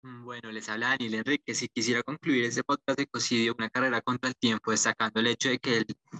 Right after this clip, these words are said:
tan mencionado hoy, el ecocidio está en manos de todos y nos afecta a todos. Pueden existir muchísimas perspectivas, muchísimas realidades sociales, económicas,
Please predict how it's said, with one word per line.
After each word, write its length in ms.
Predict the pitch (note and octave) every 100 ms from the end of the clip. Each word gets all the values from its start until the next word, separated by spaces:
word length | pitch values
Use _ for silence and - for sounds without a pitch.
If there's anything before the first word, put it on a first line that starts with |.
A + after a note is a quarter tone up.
| -
tan 140 | B2 A#2+
mencionado 520 | A2 - A2 A2 B2+
hoy, 200 | A2+ G#2+
el 100 | A2
ecocidio 540 | A2 A2 B2 B2 B2
está 200 | C3 -
en 60 | B2+
manos 220 | C3 C3 B2+
de 100 | B2
todos 300 | A2 A#2 A2
y 40 | -
nos 140 | A2
afecta 340 | G2+ - -
a 40 | -
todos. 360 | - A#2 A2 - - - - - -
Pueden 200 | D#3 D#3
existir 360 | E3 E3 C3 B2
muchísimas 460 | C3 D3 D#3 D3
perspectivas, 720 | C#3+ C#3 - G#2+ C3+ B2+ G#2+ -
muchísimas 420 | A2 A#2 A#2 B2+
realidades 380 | C3+ A#2 G#2+ G#2+
sociales, 480 | A2+ A2 C#3 C#3 A2+
económicas, 680 | A2+ A#2 A2 B2 A2+ A2